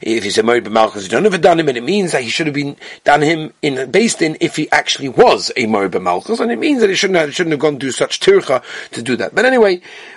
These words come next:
v'lo dantan, he never did it. Ve'es ishto lekarta l'chali isha. <clears throat> L'kuchen yesh, leish l'chaba. In other words, there was a din kiddushin, and she was not an Eishes Ish. The Omer of Shmua, Rebbe Shmua, Bar Nachemi, Omer of Yonasan,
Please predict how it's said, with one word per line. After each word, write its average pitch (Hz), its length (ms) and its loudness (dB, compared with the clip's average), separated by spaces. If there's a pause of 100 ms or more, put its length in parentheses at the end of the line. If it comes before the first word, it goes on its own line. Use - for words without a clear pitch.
v'lo 185 300 4
dantan, 202 380 2
he 160 60 0
never 160 200 0
did 107 180 -2
it. - 120 -10
Ve'es - 320 -2
ishto 190 340 2
lekarta 170 360 0
l'chali 170 360 0
isha. 170 300 0 (120)
<clears throat> - 400 0 (420)
L'kuchen 190 500 0
yesh, 190 300 2
leish 170 680 -2
l'chaba. 131 440 4 (1500)
In 143 120 0
other 180 140 4
words, 185 180 4
there 165 100 2
was 147 100 0
a 147 40 2
din 175 240 2
kiddushin, 165 640 2 (260)
and 120 140 -6
she - 120 -2
was 139 200 2
not 170 240 4
an 156 80 -2
Eishes 190 480 -2
Ish. 208 220 0
The - 80 0
Omer 196 220 2
of 156 100 0
Shmua, 175 680 2
Rebbe 185 240 0
Shmua, 185 480 2
Bar 180 140 0
Nachemi, 175 320 0
Omer 180 240 2
of 151 80 0
Yonasan, 143 680 2